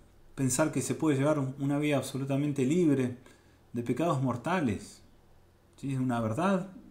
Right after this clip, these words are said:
una verdad teológica, que el alma en gracia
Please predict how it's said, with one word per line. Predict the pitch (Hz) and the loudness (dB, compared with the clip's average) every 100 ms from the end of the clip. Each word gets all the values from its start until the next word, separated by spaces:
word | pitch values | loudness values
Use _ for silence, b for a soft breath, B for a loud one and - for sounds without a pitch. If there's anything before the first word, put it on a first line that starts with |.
| - - | -20 -14
una | 117 104 | -8 -6
verdad | 107 139 | -2 -2
teológica, | 131 123 - - 147 127 | -2 0 0 0 -4 -2
que | 127 127 | -2 -2
el | 127 | 0
alma | 190 214 165 | 2 2 2
en | 139 | 0
gracia | 147 196 190 160 147 | 2 0 -2 -8 -12